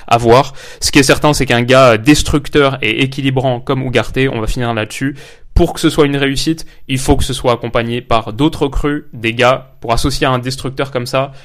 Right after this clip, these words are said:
il faut des gars créateurs. Euh, je sais pas si c'est pour le mettre forcément à côté dans le tandem de l'entrejeu, mais quand j'entends parler de, euh, Seko Fofana, de Bernardo Silva, ouais, pourquoi pas. Il, cet entrejeu, il va avoir besoin de plus qu'un destructeur à la Ugarte.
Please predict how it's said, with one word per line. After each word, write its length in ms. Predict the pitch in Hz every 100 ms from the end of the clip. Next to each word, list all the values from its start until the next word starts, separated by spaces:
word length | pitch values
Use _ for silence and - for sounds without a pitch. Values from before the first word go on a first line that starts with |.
| -
il 100 | 113
faut 160 | - 120
des 120 | 113
gars 320 | 117 110 104
créateurs. 600 | - - 107 - - - - - - -
Euh, 240 | 104 101 101
je 160 | 117
sais 120 | 123 139
pas 140 | 139
si 140 | 131
c'est 100 | 135
pour 180 | 135 135
le 60 | 123
mettre 180 | 123 -
forcément 540 | 127 - 123 127 120
à 140 | 123
côté 400 | 131 131 131 135
dans 120 | 127 110
le 60 |
tandem 320 | 117 117 117
de 80 | 117
l'entrejeu, 540 | 113 110 120 117 147 147 - -
mais 140 | - 107
quand 140 | 123
j'entends 260 | 117 113 113
parler 280 | 110 117
de, 140 | 117 110
euh, 180 | 113 101
Seko 280 | - 110
Fofana, 640 | 107 113 - 107 117 123 127 - - -
de 200 | 107 110
Bernardo 480 | 117 117 117 110 107
Silva, 480 | - 107 120 123
ouais, 240 | 113 127 120
pourquoi 300 | 113 110 113
pas. 140 | 110
Il, 260 | 104 107 123
cet 240 | 139 123
entrejeu, 400 | 131 135 131 151
il 100 | 135
va 100 | 120
avoir 280 | 117 123 120
besoin 320 | 120 120 127
de 100 | 113
plus 480 | 107 160 160 - - - - - -
qu'un 140 | 120 113
destructeur 720 | 120 - 127 - 127 131 135
à 60 | 123
la 100 | 113
Ugarte. 340 | 117 110 -